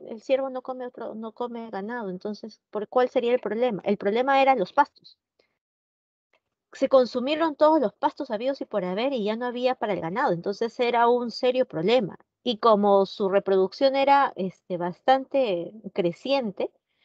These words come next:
entonces se con-, se, se consideró una plaga, a tal punto de que hubo una época en la que, eh, a estos ciervos, literal, se, te, te pagaban por cazarlos, literal, ¿ah? Te pagaban por cazarlos en esa zona.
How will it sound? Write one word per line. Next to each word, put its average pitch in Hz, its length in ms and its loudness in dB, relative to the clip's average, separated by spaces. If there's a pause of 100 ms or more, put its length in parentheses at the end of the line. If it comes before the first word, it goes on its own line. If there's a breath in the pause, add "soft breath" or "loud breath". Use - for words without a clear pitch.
(220)
entonces 240 580 2
se 220 140 -4
con-, 190 260 -2
se, 180 640 -2
se 190 160 -4
consideró 185 460 2
una 240 180 4
plaga, 254 380 4
a 190 140 4
tal 285 240 2
punto 311 340 0
de 277 140 0
que 175 160 -4
hubo 233 180 -4
una 220 240 -4
época 269 460 -6
en 190 140 -8
la 185 120 -2
que, 240 300 -6 (560 soft breath)
eh, 190 180 -2
a 180 140 6
estos 262 240 -4
ciervos, 277 500 -2 (220)
literal, 226 640 2 (120)
se, 190 400 -2 (120)
te, 190 140 4
te 220 200 4
pagaban 202 560 4
por 196 240 0
cazarlos, - 760 0
literal, 196 540 -6
¿ah? 254 120 -14
Te 170 100 -12
pagaban 175 460 -10
por 254 160 -10
cazarlos - 540 -14
en 160 120 -14
esa 160 180 -18
zona. - 320 -18